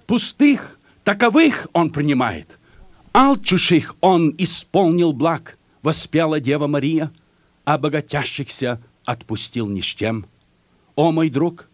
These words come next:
приди к Нему таковым, как ты есть, нищим, пустым и алчущим,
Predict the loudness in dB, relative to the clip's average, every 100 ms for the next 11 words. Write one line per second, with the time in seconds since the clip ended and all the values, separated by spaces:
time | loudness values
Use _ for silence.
0 | _ 0 2 2 -2 0 0 0 -2 -4
1 | -2 0 0 -4 -6 -4 -2 -2 -4 -16
2 | _ _ _ 0 2 2 0 -6 -8 -12
3 | _ -4 -4 -2 0 0 -2 -4 -2 0
4 | -2 -2 -8 -6 -6 -8